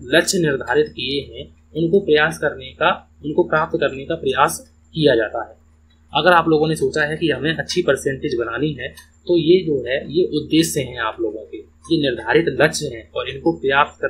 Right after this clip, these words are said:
प्राप्त करने के लिए आप प्रयार-, प्रयास करेंगे, ठीक है। इससे व्यक्तियों के, इससे व्यक्तियों के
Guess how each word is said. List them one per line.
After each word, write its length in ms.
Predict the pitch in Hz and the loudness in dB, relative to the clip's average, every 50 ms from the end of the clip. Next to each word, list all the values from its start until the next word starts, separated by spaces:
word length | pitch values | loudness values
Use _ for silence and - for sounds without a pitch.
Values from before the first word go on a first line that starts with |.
| 127 120 - - - - - - | -6 -10 -14 -20 -20 -20 -10 -4
प्राप्त 320 | - 139 143 147 143 147 | 0 2 2 2 2 0
करने 260 | - 135 135 131 131 131 | 0 0 0 -2 -6 -8
के 80 | 135 | -6
लिए 160 | 131 135 139 | -4 -4 -2
आप 260 | 135 123 127 147 160 - 220 220 - _ _ _ _ _ - | 2 4 4 4 4 0 -4 -8 -8 _ _ _ _ _ -4
प्रयार-, 520 | - 127 131 123 120 123 120 123 139 143 139 139 127 - - - | 0 2 2 4 4 4 4 4 2 0 -2 -6 -12 -12 -10 -4
प्रयास 360 | 117 131 131 143 156 - - - | -2 0 2 2 0 0 -2 -4
करेंगे, 340 | 127 113 117 - - 113 104 | -6 -6 -6 -8 -10 -12 -12
ठीक 220 | - - 202 208 | -8 -8 -4 -4
है। 160 | 151 127 - - _ _ _ _ _ _ _ _ _ _ _ _ _ _ _ _ _ - | -4 -4 -4 -10 _ _ _ _ _ _ _ _ _ _ _ _ _ _ _ _ _ -2
इससे 400 | - 165 - 190 170 - 208 208 | 0 0 0 0 0 2 4 4
व्यक्तियों 560 | 160 147 147 143 - - 170 170 185 190 185 | 4 4 2 2 2 0 -2 -2 0 -2 -2
के, 320 | - - 123 120 131 - - _ _ _ - - _ _ _ _ _ _ - | -2 0 0 0 0 -4 -8 _ _ _ -20 -20 _ _ _ _ _ _ -4
इससे 400 | 165 165 180 170 156 185 196 190 151 | -4 -4 -4 -4 0 0 2 2 4
व्यक्तियों 560 | 139 151 151 151 - 175 170 165 180 185 180 | 4 4 4 2 0 -4 -6 -4 -6 -6 -8
के 340 | - - - - 180 - | -6 -4 -2 -2 -2 -2